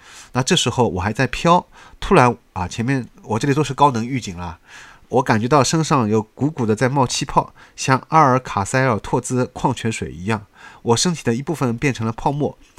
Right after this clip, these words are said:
另一部分呢又有泡沫，泡沫变成了身体啊。如果现在大家突然在听我，就是前面不知道我在说什么，突然在开始听我说这一段，什么身体部分变成泡沫，另一部分又有泡沫变成身体，<laughs> 别人就想你肯定要么在说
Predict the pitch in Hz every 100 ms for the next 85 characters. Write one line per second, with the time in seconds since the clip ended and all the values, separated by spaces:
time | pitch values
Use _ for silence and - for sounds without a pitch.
0 | - - 202 185 170 170 147 143 160 151
1 | 113 - 165 160 139 98 _ _ - 165
2 | 170 117 151 131 131 170 175 - - -
3 | 90 85 _ - - - 156 180 143 185
4 | 160 156 139 143 - 165 127 120 - 117
5 | 110 107 - _ _ - 151 135 147 175
6 | 196 202 147 113 120 120 117 104 - 196
7 | 135 131 - 131 123 117 - 147 101 -
8 | - 127 143 107 95 107 110 139 131 -
9 | 117 113 107 - - 123 117 147 123 107
10 | - - - 156 143 147 135 123 - 143
11 | 135 143 123 113 147 135 - - - -
12 | - 196 - - 147 151 151 147 139 123
13 | 135 123 139 135 127 120 131